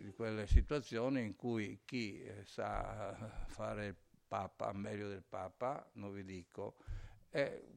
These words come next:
quello che mi fa dispiacere, ma io non mi sento più di tacere niente, niente, perché è ora di finirla, sono purtroppo anche i preti giovani più dei vecchi.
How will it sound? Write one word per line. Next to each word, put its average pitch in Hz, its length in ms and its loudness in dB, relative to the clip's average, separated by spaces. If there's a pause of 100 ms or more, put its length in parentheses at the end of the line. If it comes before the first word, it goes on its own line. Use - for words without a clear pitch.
(120)
quello 143 300 0
che 131 100 -6
mi 113 140 -2
fa 131 120 -4
dispiacere, 113 840 0
ma 107 100 2
io 127 140 6
non 123 120 4
mi 113 120 2
sento 110 320 -4
più 110 180 -6
di 101 160 -2
tacere 98 420 -4
niente, 98 720 -4 (160)
niente, 101 800 -4
perché 92 340 -8
è 92 60 -4
ora 95 320 -4 (400)
di 98 120 -10
finirla, 107 840 0 (100)
sono 143 380 -2
purtroppo 135 680 -2
anche 123 320 0
i 113 220 -2
preti 120 420 -2
giovani 104 420 0
più 107 200 -4
dei 101 180 -2
vecchi. 92 480 -8